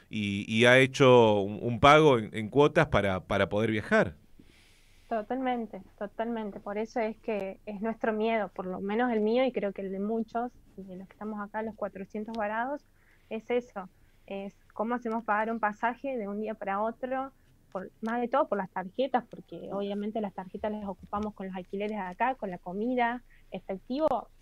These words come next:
Speaker 2: ciento cincuenta mil pesos de hoy para mañana es, es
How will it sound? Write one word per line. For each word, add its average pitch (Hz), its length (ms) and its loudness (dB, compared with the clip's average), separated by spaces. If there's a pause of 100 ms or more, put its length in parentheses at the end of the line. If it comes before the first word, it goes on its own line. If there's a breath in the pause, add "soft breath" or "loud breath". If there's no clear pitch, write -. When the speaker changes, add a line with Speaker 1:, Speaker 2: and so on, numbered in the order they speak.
(480)
Speaker 2:
ciento 208 300 -8
cincuenta 190 420 -10
mil 196 160 -6
pesos 214 320 -6
de 190 140 -6
hoy 208 100 -2
para 208 180 -6
mañana 202 600 -6
es, 196 80 -12 (840)
es 202 120 -16